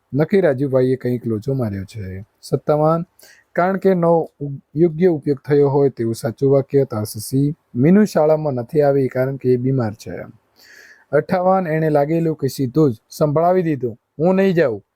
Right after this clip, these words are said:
આ વાક્ય પરથી નીચેના પૈકી શું સાચું છે? તો બી, એણે સામે નાની વાતનો ઇનકાર કર્યો.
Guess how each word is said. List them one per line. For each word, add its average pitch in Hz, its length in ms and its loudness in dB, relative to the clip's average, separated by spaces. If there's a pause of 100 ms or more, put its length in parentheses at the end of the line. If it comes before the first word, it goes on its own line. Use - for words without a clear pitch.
(340)
આ 170 120 0
વાક્ય 165 280 -2
પરથી 143 320 -4
નીચેના 139 380 -4
પૈકી 139 260 -4
શું 123 200 -4
સાચું 127 340 -2
છે? 127 140 -4
તો 104 120 -8
બી, 123 300 0 (240)
એણે 143 140 4
સામે 135 580 2 (520)
નાની 135 300 2
વાતનો 113 360 2
ઇનકાર 113 320 2
કર્યો. 131 400 2